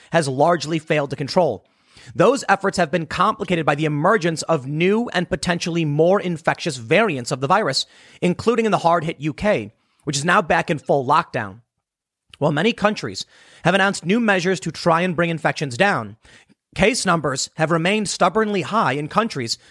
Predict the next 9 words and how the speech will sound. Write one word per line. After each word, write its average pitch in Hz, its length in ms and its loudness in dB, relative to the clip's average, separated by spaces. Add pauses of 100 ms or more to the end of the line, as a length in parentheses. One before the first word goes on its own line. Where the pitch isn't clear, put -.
(140)
such 170 140 0
as 175 100 0
France, 196 500 0
Italy, 165 280 -2
and 143 120 -4
Germany, 156 360 0 (320)
<clears throat> - 340 -20
causing 180 300 2
hospitals 151 560 -2